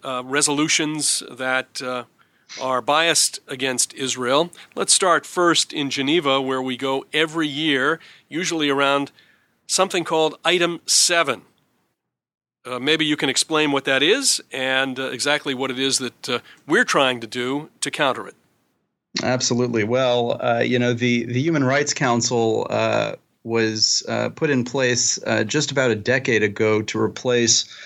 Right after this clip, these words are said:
Speaker 2: uh, a body that had been known as the Human Rights Commission. And the intention was to reform that commission, whose credibility has been, uh, had been undermined,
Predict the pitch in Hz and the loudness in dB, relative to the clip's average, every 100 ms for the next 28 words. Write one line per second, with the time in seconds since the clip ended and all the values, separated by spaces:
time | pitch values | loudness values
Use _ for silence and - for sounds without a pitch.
0 | - - - - 113 107 107 87 113 123 | -18 -20 -20 -12 -2 0 2 0 2 2
1 | 127 120 117 131 123 120 113 113 110 - | 2 2 0 0 2 2 2 2 0 0
2 | 113 113 110 110 107 - 117 131 - 107 | 0 2 2 2 0 -2 0 2 2 0
3 | 90 90 85 101 110 113 110 135 143 139 | 0 -4 -4 -2 0 2 2 2 0 2
4 | 123 117 110 - 107 104 - 139 147 147 | 2 2 0 0 0 -2 -2 0 2 2
5 | 135 - 113 110 110 107 104 95 113 104 | 0 0 0 -2 -2 0 0 2 0 0
6 | 110 - - _ - 117 104 - 123 117 | 0 -4 -10 _ -2 0 2 0 0 2
7 | 117 113 113 110 107 113 110 110 - 117 | 2 2 2 2 2 0 0 0 0 0
8 | 117 113 127 113 107 107 104 | 2 2 4 2 2 4 2